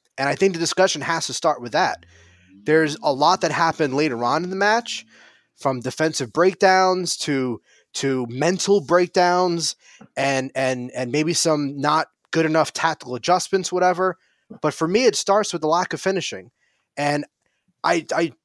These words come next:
I was worried about this from watching, uh, uh, uh, uh, the last, you know, the last round. Yeah, we could have, yeah, we, we scored five on them, but we've all said it.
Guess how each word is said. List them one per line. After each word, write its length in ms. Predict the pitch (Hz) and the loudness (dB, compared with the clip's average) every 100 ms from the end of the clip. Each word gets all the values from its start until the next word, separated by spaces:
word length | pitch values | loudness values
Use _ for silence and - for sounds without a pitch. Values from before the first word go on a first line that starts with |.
| - - | -10 0
I 120 | 202 | 2
was 180 | 247 147 | 2 2
worried 220 | 147 139 | 2 2
about 240 | 127 131 | 2 0
this 180 | - 139 | -2 -6
from 160 | - 139 | -4 0
watching, 460 | 139 139 147 139 | 0 0 -4 -4
uh, 20 | 139 | 0
uh, 500 | 139 135 135 135 127 | 2 0 0 -2 -2
uh, 300 | 135 131 120 110 _ _ _ _ - _ _ | -4 -4 -4 -8 _ _ _ _ -20 _ _
uh, 200 | 143 131 | -2 -2
the 140 | 123 135 | 0 -2
last, 400 | 156 214 - - | 2 0 0 -6
you 80 | 151 | -4
know, 60 | |
the 80 | 139 | -2
last 340 | 151 185 220 143 | 0 0 -2 -2
round. 340 | 117 98 104 _ _ _ _ _ _ _ _ _ | -4 -4 -16 _ _ _ _ _ _ _ _ _
Yeah, 220 | 151 214 170 | 2 4 4
we 200 | 117 160 | 0 -6
could 240 | - 175 | -2 2
have, 280 | 175 135 - | 2 0 -2
yeah, 120 | 175 160 | 0 2
we, 160 | 131 - - | 0 -6 -6
we 80 | 143 | -6
scored 340 | - 160 127 | -2 0 -2
five 320 | - 135 190 | 0 0 2
on 160 | 139 120 | 0 0
them, 160 | 120 | -4
but 240 | 113 120 104 | -4 -6 -4
we've 240 | 156 208 | -6 0
all 200 | 170 123 | 2 2
said 260 | - 117 120 | 0 -4 -4
it. 120 | 160 | -6